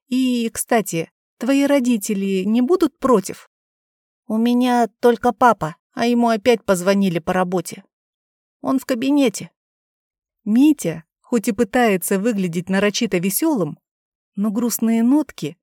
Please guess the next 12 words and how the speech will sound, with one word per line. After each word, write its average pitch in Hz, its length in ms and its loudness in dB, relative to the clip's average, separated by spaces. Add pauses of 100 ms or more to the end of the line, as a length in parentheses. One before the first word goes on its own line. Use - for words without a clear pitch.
как 220 220 -6
и 262 60 0
взгляд, 220 640 -2
брошенный 190 580 0
вглубь 190 360 -2
дома, 202 420 0 (520)
выдают 214 520 -2
его 202 180 0
истинное 190 480 0
настроение. 185 840 -2 (720)
«Значит, 220 800 0 (200)
решено. 208 640 0